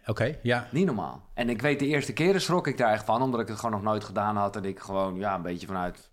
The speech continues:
Speaker 2: ja, ik, eh, experimenteer graag. En toen dacht ik echt, "Oh, dit gaat even niet goed, joh." Die
Speaker 1: Ja.
Speaker 2: ging het natuurlijk weer heel goed doen, dus echt veel
Speaker 1: Ja.
Speaker 2: in, eh. Nou, nou, nou.
Speaker 1: Nou, het is wel leuk dat je dit zegt, want,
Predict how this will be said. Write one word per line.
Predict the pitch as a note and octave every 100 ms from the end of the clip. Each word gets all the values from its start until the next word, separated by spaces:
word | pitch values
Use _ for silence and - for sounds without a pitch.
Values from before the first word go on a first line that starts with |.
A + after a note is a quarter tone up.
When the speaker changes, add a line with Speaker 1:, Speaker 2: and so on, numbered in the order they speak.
| -
Speaker 2:
ja, | - F#2 D#2+
ik, | - E2 - - -
eh, | - A1 -
experimenteer | F2 - F#2 F#2+ G2 G#2
graag. | G2+ A#2 A#2+ - - - - - -
En | G#2
toen | G#2+
dacht | F#2 E2+
ik | F2+
echt, | F2 -
"Oh, | - A#2+ F#2+ E2
dit | F#2
gaat | - F#2+ G#2
even | F2+
niet | A2 A#2
goed, | G3 -
joh." | G#2+ D#2 - _
Die | -
Speaker 1:
Ja. | B2+
Speaker 2:
ging | C#3 A#2
het | G#2+
natuurlijk | A2 A#2 A2
weer | C3+
heel | G#3 G3+ C#3
goed | - A3+ C#3+
doen, | D#3+ C3+ D#3+
dus | F3+ -
echt | - D3+ D#3+ -
veel | - - - F3
Speaker 1:
Ja. | -
Speaker 2:
in, | F3+ F#3 F3+
eh. | D#3+ E3 G3 G3 - - - _ - - -
Nou, | - A2+ C3+ A#2
nou, | G#2 G2
nou. | G#2+ C3 F#2+ E2 - - - - -
Speaker 1:
Nou, | C#3+
het | D#3+
is | C#3+
wel | E3
leuk | E3+ D3+
dat | C#3
je | C3+
dit | B2+
zegt, | - A#2+ -
want, | C3+